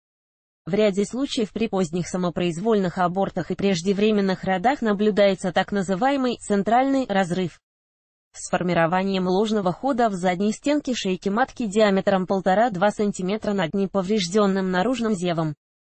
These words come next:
Классификация при оценке типа и характеристик повреждения учитывает механизм его формирования, размеры и наличие осложнений.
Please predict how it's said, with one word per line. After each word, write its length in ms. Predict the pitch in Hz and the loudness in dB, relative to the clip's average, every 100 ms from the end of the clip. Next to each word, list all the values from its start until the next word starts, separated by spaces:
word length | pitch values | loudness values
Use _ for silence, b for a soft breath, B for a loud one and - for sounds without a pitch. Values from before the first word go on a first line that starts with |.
| _ _ _ - | _ _ _ -6
Классификация 760 | 214 - 220 214 233 247 - 214 | -4 -4 -4 0 2 0 0 0
при 120 | 190 | 0
оценке 480 | 185 - 208 185 185 | -2 0 -2 -2 -4
типа 280 | - 208 185 | -2 -2 -2
и 100 | 175 | 0
характеристик 800 | 196 185 - 196 202 - 202 - | -2 -2 -2 -2 -2 -2 -4 -2
повреждения 680 | 190 196 190 180 202 185 | 0 0 0 0 0 0
учитывает 600 | 175 165 269 269 233 220 | 0 -2 -4 -2 -2 0
механизм 640 | 185 180 214 220 214 165 180 | -2 0 0 2 2 0 -2
его 280 | 175 185 185 | -2 -2 -2
формирования, 920 | 185 165 170 160 165 254 262 247 226 | -2 -2 0 0 0 0 0 -2 0
размеры 540 | 196 196 190 220 190 | 2 2 2 2 2
и 60 | 196 | 2
наличие 520 | 196 190 233 - 208 | 2 2 0 -2 -4
осложнений. 840 | 196 196 190 175 170 160 151 143 | -2 -2 -2 -2 -2 0 -2 -4